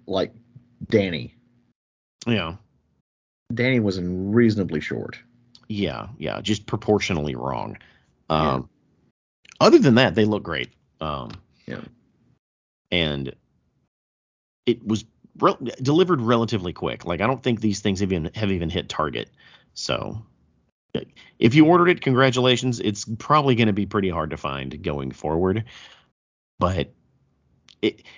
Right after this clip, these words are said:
Speaker 2: it's one of those sets that, unless you're a hardcore collector that gets all of them, you can probably skip it.
Speaker 1: Yeah.
Speaker 2: Yeah, I, I can totally see that.
Speaker 1: Yeah.
Speaker 2: Uh, the other thing I got was from Playmates.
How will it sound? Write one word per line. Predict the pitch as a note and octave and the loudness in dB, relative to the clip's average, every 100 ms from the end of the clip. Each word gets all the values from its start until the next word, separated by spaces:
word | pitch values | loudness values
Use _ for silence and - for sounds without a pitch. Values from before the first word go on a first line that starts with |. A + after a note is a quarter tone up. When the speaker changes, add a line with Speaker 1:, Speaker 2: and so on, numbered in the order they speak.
| - | 2
Speaker 2:
it's | B2+ C3 | 2 6
one | F#3+ | 4
of | E3+ | 6
those | C#3 | 4
sets | - C#3+ - | 4 2 2
that, | G#2+ E2+ _ _ - | -2 -2 _ _ -4
unless | A2 B2+ C#3 | 0 2 2
you're | C#3 A2 | 2 2
a | |
hardcore | F#2 A2+ F#2+ A2 | 2 -2 0 -2
collector | G2+ F#2 - G2+ | -2 -4 -4 -2
that | E2+ C#2+ | -2 -2
gets | F#2+ | -4
all | - F#2+ | -2 -2
of | G2 | 0
them, | G#2+ A2 A2+ | 0 -2 -2
you | D#3 A3+ | 2 2
can | A#2 | 2
probably | F2+ C2+ | -2 -4
skip | - - - | -10 -10 -12
it. | - _ _ _ _ _ _ _ _ _ | -16 _ _ _ _ _ _ _ _ _
Speaker 1:
Yeah. | - - - _ _ _ _ - | -12 -12 -16 _ _ _ _ -16
Speaker 2:
Yeah, | - - | -16 -14
I, | - E2+ B1+ | -14 -12 -12
I | |
can | D#2+ | -12
totally | - G1+ G1+ | -14 -14 -14
see | - | -14
that. | G1+ G1+ - _ _ _ _ _ - | -14 -16 -20 _ _ _ _ _ -12
Speaker 1:
Yeah. | G#2 A2+ - _ _ _ - _ _ _ _ - - - - | -12 -12 -18 _ _ _ -20 _ _ _ _ -20 -18 -12 0
Speaker 2:
Uh, | B2 A#2+ | 4 4
the | - | 4
other | - E4+ | 4 2
thing | A2+ - | 0 -4
I | |
got | - - - - C#3+ - _ _ _ _ _ - - | -6 -4 -4 -6 -18 -20 _ _ _ _ _ -18 -8
was | G2+ G#2+ G2+ - | -2 0 0 -2
from | - G#2+ F#2 F#2 | -4 -2 -2 -2
Playmates. | F#2 F#3+ E3+ C#2 - | 0 2 2 -2 -10